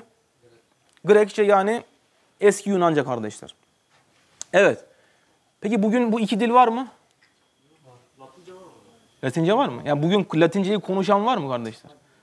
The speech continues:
Çok, çok, çok az böyle bir insan topluluğu konuşuyormuş. Çok az. Nerede onu bilmiyorum da. Ama bunlar kardeşler yok. Grekçe de konuşulmuyor. Tamam yani yeni Yunanca elbette Grekçeden alınma şeyler vardır da ama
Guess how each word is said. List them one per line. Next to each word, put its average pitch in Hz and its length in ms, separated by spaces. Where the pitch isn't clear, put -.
Çok, 294 380
çok, 285 280
çok - 280
az 240 340
böyle 226 480
bir 233 120
insan 240 440
topluluğu 226 440
konuşuyormuş. 156 460
Çok 233 200
az. 170 140
Nerede 220 280
onu 208 300
bilmiyorum 247 440
da. 113 180
Ama 226 260
bunlar 277 280
kardeşler 254 480
yok. 202 360
Grekçe 254 440
de 294 100
konuşulmuyor. 139 520
Tamam 190 380
yani 131 300
yeni 208 140
Yunanca 202 580
elbette 214 380
Grekçeden 202 580
alınma 196 380
şeyler 196 280
vardır 226 380
da - 180
ama 240 320